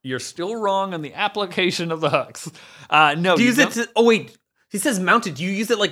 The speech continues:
Speaker 2: reins? Do you steer the worm?
Speaker 1: Ooh, that, now you gotta correct. I'm gonna, like, I guess I'm just telling you when you get it right right now. Yeah,
Speaker 2: <laughs>
Speaker 1: that, that is true.
Speaker 2: Wait, what?
Speaker 1: Yeah, yeah, you use it to steer a worm. Uh, Ak and Dirch, do you not remember your glossary? Digging through your glossary?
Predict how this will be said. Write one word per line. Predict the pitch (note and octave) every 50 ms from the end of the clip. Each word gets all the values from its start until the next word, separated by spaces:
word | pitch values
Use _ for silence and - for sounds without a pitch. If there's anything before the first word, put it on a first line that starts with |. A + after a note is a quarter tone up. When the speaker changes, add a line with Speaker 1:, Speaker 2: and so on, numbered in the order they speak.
| A#2+ A2
Speaker 2:
reins? | A2 A2+ B2 C#3+ E3+ G#3 A3 -
Do | - E3+
you | D#3
steer | C#3+ - - - - C3+ A#2+ A#2+ D3+
the | F3 G#3+
worm? | G#3+ A3+ A#3+ B3 C4+ D4+ D4+ - _ _ _ - C3
Speaker 1:
Ooh, | F3+ F#3+ D#3 A#2+
that, | G#2 G#2+ A2+ C3 D#3 G3 G3+ - _ _ -
now | A2+ A2+ B2+
you | D#3 E3 F3+ F3
gotta | F3 F#3+ F3+ F#3
correct. | - - - E3+ C#3 C3 C3 C3 - C#3+
I'm | C3+
gonna, | D3 E3 D3+ C#3
like, | C3 A#2+ A#2+ A#2
I | C3 C3+
guess | D3+ D3
I'm | E3+ D#3 C#3
just | C#3+ C3+ -
telling | - - C#3+ D#3+ E3
you | E3 E3
when | D#3 D3
you | C3 B2
get | B2+ C#3
it | G3 F3+ D3+
right | C#3+ C#3 F#3
right | G3 G3+ A3 A#3
now. | B3 B3+
Yeah, | B3 G3 G3 A3+ - C#4+ C#4 -
Speaker 2:
<laughs> | - -
Speaker 1:
that, | D4+ D#3 F#3 G3+ -
that | - C3+ E3+
is | B3 A3+
true. | - - D3 D3+ A#3 G#3+
Speaker 2:
Wait, | A#3+ D#4+ F#4 F#4 A#4 C4
what? | A#3 A#3 C4+ C#4 D4 - - - - -
Speaker 1:
Yeah, | - C#3 D#3+ E3+ E3+ D#3+
yeah, |
you | C3 A#2 A#2 B2+
use | C#3 D3+ C#3+
it | F3 F3
to | F3
steer | - - - B2+ C3 F3
a | G#3+ F#3+
worm. | C#3 B2 B2+ D3+ F3+ E3+ - - - -
Uh, | D#3 D3 C#3+ -
Ak | D3 D#3+ F3+ F3+ - -
and | F3 D#3+ D#3
Dirch, | C#3+ D3+ E3+ A3 A#3+ - - - - - _ _ _ _ _
do | - D#3
you | D3+ D3+
not | D#3 E3 F3 G#3
remember | F#3 E3+ E3 F3 E3 F3 F3 E3+
your | E3 D#3 D#3+ D#3+
glossary? | D#3 E3 F#3 G3 G3 F#3+ - G#3 G3+ G3 G3 G3 G3 G#3 G3+ G3+ G#3 - _ _ _ _ _ A3+
Digging | D3+ F#3+ F#3+ F#3+ F#3+
through | F3+ G3+ G3+
your | G3
glossary? | F#3+ G#3 G3+ G3+ G3 G3+ A3+ A#3+ C#4 C4